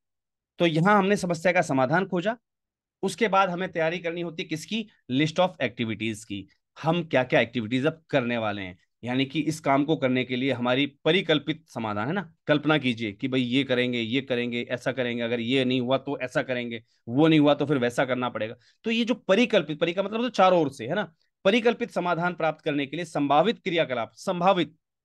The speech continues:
याद रखिएगा, पॉसिबल एक्टिविटीज, है ना? संभावित क्रियाकलापों को सूचीबद्ध किया जाना।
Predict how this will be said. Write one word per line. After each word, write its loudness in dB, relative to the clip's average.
याद 2
रखिएगा, -6
पॉसिबल 4
एक्टिविटीज, -4
है 2
ना? 2
संभावित 4
क्रियाकलापों 2
को -2
सूचीबद्ध -2
किया 2
जाना। -6